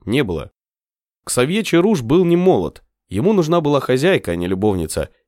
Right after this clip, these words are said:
и в постели он был не особо умел и щедр на ласки. Первую брачную ночь, да и другие редкие ночи с ним, Софи вспоминала с содроганием, не понимая, что вообще в этом находят другие женщины. Со временем убедила себя, что она какая-то неправильная,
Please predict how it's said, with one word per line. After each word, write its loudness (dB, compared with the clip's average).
и -2
в -12
постели 0
он 0
был 2
не 0
особо -2
умел 0
и -8
щедр -6
на -2
ласки. -4
Первую 4
брачную 0
ночь, 0
да 2
и 0
другие 0
редкие 0
ночи -2
с -8
ним, 0
Софи -2
вспоминала -2
с -4
содроганием, -2
не 2
понимая, 0
что 2
вообще 0
в -4
этом 0
находят -2
другие -4
женщины. -6
Со -2
временем 0
убедила 0
себя, 0
что -2
она 2
какая-то 0
неправильная, 0